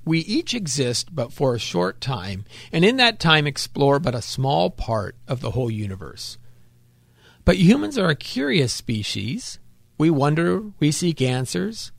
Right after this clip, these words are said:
Living in this vast world that is by turns kind and cruel, and gazing at the immense heavens above, people have always asked a multitude of questions. How can we understand the world in which we find ourselves?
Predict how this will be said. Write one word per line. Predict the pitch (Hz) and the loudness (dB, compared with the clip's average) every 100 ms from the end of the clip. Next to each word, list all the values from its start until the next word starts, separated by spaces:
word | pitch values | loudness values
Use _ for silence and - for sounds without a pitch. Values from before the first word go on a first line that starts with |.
| - _ _ _ _ _ _ - | -20 _ _ _ _ _ _ 6
Living | 190 202 | 10 10
in | 180 | 8
this | 165 143 | 6 4
vast | 135 156 151 147 | 6 6 8 6
world | 139 143 165 | 4 6 6
that | 165 143 | 6 2
is | 127 | 2
by | 131 | 0
turns | 123 147 151 139 | 0 0 0 0
kind | - - 139 131 139 180 190 - - | -4 -6 -4 -2 -2 -2 -4 -12 0
and | 156 226 196 | 4 4 0
cruel, | - 107 98 147 - - | -6 -6 -6 -8 -12 -6
and | 180 156 | 0 4
gazing | 175 175 190 | 6 6 4
at | 165 156 | 2 2
the | 151 | -2
immense | 127 139 156 - | -2 0 -2 -2
heavens | 143 147 135 | -4 0 0
above, | 123 110 123 139 - - | -2 -2 -2 -4 -10 -16
people | - 349 370 349 | 0 4 4 4
have | 269 | 4
always | 262 233 226 185 | 6 8 8 6
asked | - 143 147 151 - | 0 4 4 2 0
a | 165 | 0
multitude | 131 139 156 156 196 | 0 -2 -2 0 -2
of | - | -2
questions. | 262 285 - - - - - - - - - _ - - | 0 2 2 -2 -6 -8 -14 -16 -20 -20 -20 _ -20 -18
How | - 104 | -2 -2
can | 139 156 160 | 2 2 4
we | 160 | 2
understand | 160 160 - 156 156 | 2 0 0 2 2
the | 151 | 2
world | 147 156 | 4 2
in | 156 147 | 2 2
which | 147 - | 0 0
we | 170 | -2
find | - 143 127 | 0 -2 0
ourselves? | 95 - 98 95 - - | -4 -6 -10 -12 -16 -20